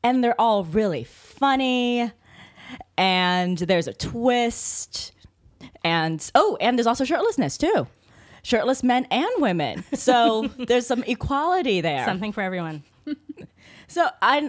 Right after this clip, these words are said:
Speaker 1: I found it to be a really entertaining, well done play, e-,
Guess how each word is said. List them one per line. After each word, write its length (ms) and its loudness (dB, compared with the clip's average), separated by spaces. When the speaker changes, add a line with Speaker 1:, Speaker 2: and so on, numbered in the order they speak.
Speaker 1:
I 220 2
found 380 0
it 140 -4
to 80 -2
be 420 2
a 200 2
really 880 2
entertaining, 1700 0
well 340 2
done 300 0
play, 680 0
e-, 220 -4